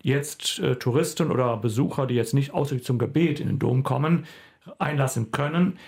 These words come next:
wenn sie ein negatives Testergebnis vorlegen. Aber wer will das kontrollieren?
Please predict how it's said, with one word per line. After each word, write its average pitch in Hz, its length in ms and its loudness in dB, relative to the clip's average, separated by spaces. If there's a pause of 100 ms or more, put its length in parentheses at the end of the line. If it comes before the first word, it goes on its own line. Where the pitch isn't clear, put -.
(240)
wenn 151 200 0
sie 156 140 2
ein 139 300 2
negatives 147 800 0
Testergebnis 117 720 0
vorlegen. 98 640 -2 (640)
Aber 127 380 0
wer 160 280 2
will 131 420 2
das 135 300 -2
kontrollieren? 131 920 2